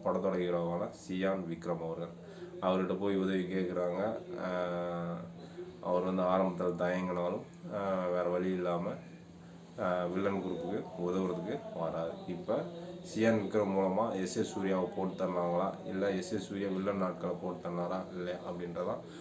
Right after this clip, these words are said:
படம் முழுக்க பேசுது. அஹ், மொத்தத்துல படமா எப்படி இருக்கு அப்படின்னா, படம் வந்து ஆரம்பத்துல அந்த ஒரு பரபரப்பை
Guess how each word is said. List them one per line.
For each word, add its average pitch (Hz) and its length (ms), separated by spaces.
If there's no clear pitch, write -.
படம் 95 240
முழுக்க 90 360
பேசுது. - 400
அஹ், 85 260
மொத்தத்துல 117 480
படமா 104 500
எப்படி 95 340
இருக்கு 95 300
அப்படின்னா, 90 460
படம் 113 300
வந்து 110 280
ஆரம்பத்துல 101 680
அந்த 101 180
ஒரு 95 180
பரபரப்பை 98 600